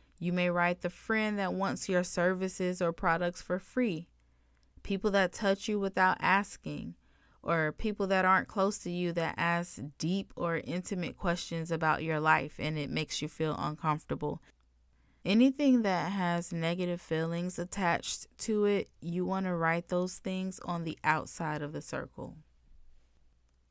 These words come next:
This circle becomes a visual representation of your limits. The things inside the circle represent things that get you to or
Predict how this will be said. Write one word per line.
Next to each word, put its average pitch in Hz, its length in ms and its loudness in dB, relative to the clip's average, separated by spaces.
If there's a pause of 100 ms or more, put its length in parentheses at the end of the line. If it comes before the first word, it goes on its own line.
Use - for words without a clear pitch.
(300)
This 190 280 2
circle 226 600 6
becomes 196 920 0
a 175 220 0
visual 196 720 0
representation 180 1120 -2
of 180 180 0
your 185 200 2
limits. 175 640 -2 (640)
The 175 140 4
things 214 480 2
inside 202 720 0
the 208 140 0
circle 202 680 0
represent 175 760 0
things 175 300 -2
that 156 360 -2
get 170 240 -2
you 156 220 -4
to 226 640 -2
or 170 580 0